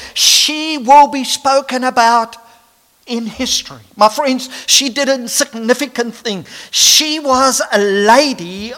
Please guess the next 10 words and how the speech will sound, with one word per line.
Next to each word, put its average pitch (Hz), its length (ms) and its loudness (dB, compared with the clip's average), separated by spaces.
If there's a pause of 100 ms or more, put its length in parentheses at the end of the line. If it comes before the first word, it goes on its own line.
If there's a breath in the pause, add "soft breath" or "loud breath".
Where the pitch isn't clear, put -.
after 247 440 -2
God's 226 540 -6
own 233 260 -2
heart 220 720 -10 (2000)
because 143 320 -16
she 170 200 -6
understood 156 760 -6 (400 soft breath)
what 151 220 -8
it 160 180 -10
meant 156 720 -16